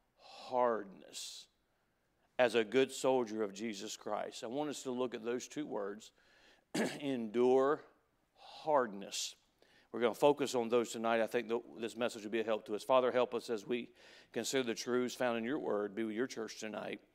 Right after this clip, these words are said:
For it's in Jesus' name we pray. Amen. Certainly, Paul is challenging Timothy to, uh, be strong, be faithful, to commit these truths to other faithful men, as I've already mentioned.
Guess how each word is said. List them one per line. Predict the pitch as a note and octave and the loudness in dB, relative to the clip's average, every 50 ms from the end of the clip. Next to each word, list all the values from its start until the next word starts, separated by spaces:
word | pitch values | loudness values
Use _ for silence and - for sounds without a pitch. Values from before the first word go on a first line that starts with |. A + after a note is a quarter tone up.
| _ - _ _ _ _ - | _ -20 _ _ _ _ -10
For | - A2 | -8 -8
it's | - | -6
in | A2+ G#2+ F#2+ | -6 -6 -4
Jesus' | G#2+ A2+ G#2+ G2+ G#2 - - | -4 -4 -4 -4 -6 -6 -4
name | A#2 A2 G#2+ | -4 -4 -4
we | G#2+ B2+ | -4 -4
pray. | B2+ - - G#2 G#2+ G#2 G2+ G2+ G#2 - - - _ _ _ _ _ _ _ _ _ _ _ _ - | -4 -4 -2 0 0 0 0 -4 -8 -10 -14 -18 _ _ _ _ _ _ _ _ _ _ _ _ -2
Amen. | A2+ A2 G#2 G2 G#2 A#2+ A#2+ A2 G#2 G2+ A2 A2 - _ _ _ - - _ _ | -2 -2 -2 -2 -2 -2 -2 -2 -2 -4 -8 -12 -18 _ _ _ -20 -20 _ _
Certainly, | - - D3 D#3 D3 B2+ B2+ C3 B2 | -2 2 2 2 4 2 0 0 0
Paul | - C#3 C3+ C#3 C#3 C#3 B2 | 4 8 10 10 10 10 8
is | A#2 - - | 4 -2 -4
challenging | - - C3+ C3 C3+ C3+ C3 B2 G#2+ G#2 A2+ A2+ A2+ A2+ - _ _ _ _ _ _ _ _ _ _ _ _ _ _ _ _ _ _ - - - G#2+ G2 | -4 -2 0 2 2 2 2 0 -2 -2 -2 -2 -2 -4 -8 _ _ _ _ _ _ _ _ _ _ _ _ _ _ _ _ _ _ -12 -12 -10 -10 -6
Timothy | - - D3+ C#3+ C#3 A#2+ - B2 A#2 A2+ | -2 0 2 2 2 2 0 0 -2 -2
to, | - - B2 A#2 A2+ A2 G#2 - - - - - - - - | 0 2 2 4 4 2 0 -4 -10 -20 -20 -20 -16 -6 -2
uh, | - A2+ G#2 | -2 -2 -2
be | G2+ A#2+ A#2 | -2 -2 -2
strong, | - - - D3+ C3+ C3 B2+ B2+ C3 C3 A#2+ G2+ | -2 -2 2 4 6 6 6 4 4 0 -2 -4
be | - A#2+ G#2+ | -4 -4 -4
faithful, | - - C3+ C3 C3 B2+ - - B2 A#2+ - - - _ _ _ _ _ _ _ - - | 2 4 6 6 6 4 2 -2 -2 -2 -2 -4 -12 _ _ _ _ _ _ _ -10 -4
to | - B2 A2+ G#2 | -2 0 0 -2
commit | - - B2+ A2 A2 A#2+ B2+ C3 C3+ C#3 - - - - - _ _ _ _ _ - | -2 -4 -4 -2 2 6 8 8 8 8 4 -2 -10 -12 -14 _ _ _ _ _ -8
these | G#2+ A#2 A#2+ G#2+ - | -4 -4 -2 -2 -4
truths | - - - C#3 C3+ C3 C3 C3 C3+ C3 - - | -6 -2 4 6 6 6 6 4 2 0 -4 -4
to | - A#2+ A2+ A2 G#2+ - | -2 -2 0 0 2 4
other | - B2+ C3+ B2+ C3 A#2 | 6 6 8 8 6 2
faithful | - - C3+ C3 A#2+ - - B2 | 4 2 2 2 2 0 -2 -2
men, | A#2 A#2+ B2+ B2+ C3 C3 | -2 0 0 0 0 0
as | A#2 G#2+ | -2 0
I've | A2 G#2 | 2 4
already | C3 C3 C3 B2+ A#2+ | 6 6 6 4 2
mentioned. | A#2 A#2+ C3+ B2+ - C3 C3 B2+ | 0 0 -2 -2 -2 -6 -8 -8